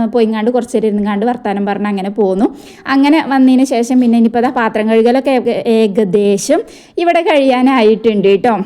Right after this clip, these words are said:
അപ്പോൾ ഇപ്പോൾ ഒരുപാട് പേര് നമ്മുടെ വീഡിയോ കണ്ടിട്ട് കട്ട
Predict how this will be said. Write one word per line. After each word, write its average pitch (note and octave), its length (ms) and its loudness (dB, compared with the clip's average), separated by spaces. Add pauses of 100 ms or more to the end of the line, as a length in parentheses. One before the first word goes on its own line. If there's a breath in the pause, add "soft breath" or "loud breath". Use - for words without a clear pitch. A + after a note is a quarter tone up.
(720)
അപ്പോൾ B3+ 220 0
ഇപ്പോൾ C4 200 0
ഒരുപാട് C4+ 720 0
പേര് C#4+ 260 2
നമ്മുടെ C#4 300 2
വീഡിയോ C4 300 0
കണ്ടിട്ട് C4+ 340 0
കട്ട - 260 -12